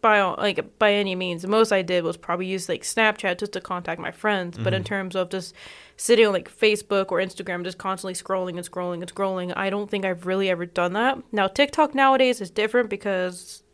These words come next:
Speaker 1: it's kind of, <laughs> it's addicting to keep scrolling. That's a bit different now. But, but yeah, like, I, I, I would go outside and play. I mean, I have pictures of, my mom has pictures of me playing in the mud and making mud pies. And I have mud all over my face <laughs> growing up.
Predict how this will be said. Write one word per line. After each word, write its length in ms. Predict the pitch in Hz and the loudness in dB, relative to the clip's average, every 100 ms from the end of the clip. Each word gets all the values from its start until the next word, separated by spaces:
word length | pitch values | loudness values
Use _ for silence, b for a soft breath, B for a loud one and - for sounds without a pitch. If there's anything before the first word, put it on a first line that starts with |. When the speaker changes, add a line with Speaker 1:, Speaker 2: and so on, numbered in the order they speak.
| _ | _
Speaker 1:
it's 160 | 202 | -4
kind 160 | 254 247 | 2 2
of, 100 | 208 | 4
<laughs> 440 | 247 - - - | 2 2 -12 -8
it's 240 | 311 277 262 | 0 2 2
addicting 420 | 226 285 285 220 | 2 2 2 0
to 60 | 214 | 0
keep 220 | 220 - | -4 -4
scrolling. 380 | - 202 175 190 | 0 2 2 2
That's 220 | 233 233 | 2 2
a 60 | |
bit 160 | 240 170 | 2 2
different 260 | 196 196 185 | 0 -2 -4
now. 380 | 170 156 170 - | -4 -4 -6 -10
But, 400 | 208 226 - - _ _ - | 2 4 4 0 _ _ 0
but 220 | 233 214 | 4 6
yeah, 240 | 214 190 | 8 8
like, 100 | 196 - | 6 6
I, 200 | 226 - | 4 6
I, 200 | 220 - - - | 4 2 0 2
I 100 | 220 | 4
would 220 | 233 185 _ - - 190 175 | 4 2 _ -20 -20 -18 2
go 180 | 214 | 6
outside 380 | 214 214 208 214 | 6 6 4 4
and 100 | 202 | 4
play. 300 | - 202 214 | 2 4 6
I 40 | 202 | 4
mean, 180 | 190 | 2
I 100 | 202 | 2
have 240 | 220 220 220 | 4 2 2
pictures 400 | 240 240 226 202 | 0 2 2 2
of, 320 | 190 - - _ | 0 -2 -16 _
my 120 | - 214 | -2 4
mom 220 | 226 220 | 4 4
has 200 | 220 220 | 2 2
pictures 320 | 254 262 226 | 2 4 2
of 140 | 190 202 | 2 0
me 140 | 202 | -2
playing 320 | - 226 220 | 0 0 2
in 80 | 202 | 0
the 60 | 190 | 0
mud 280 | 220 226 | 2 4
and 80 | 196 | 2
making 320 | 185 190 185 | -2 -4 -4
mud 220 | 190 202 - | -2 -2 -4
pies. 460 | 175 156 - - B B B B - | -8 -8 -10 -14 B B B B -4
And 80 | 202 | 2
I 40 | |
have 140 | 196 202 | 2 2
mud 280 | 208 208 - | 0 0 4
all 200 | 208 208 | 4 6
over 160 | 202 196 | 4 0
my 140 | 180 | -4
face 460 | - 196 165 170 180 | -2 -2 -2 -4 -8
<laughs> 40 | |
growing 420 | - 254 254 226 | 0 2 4 4
up. 280 | 220 - 180 | 2 0 -4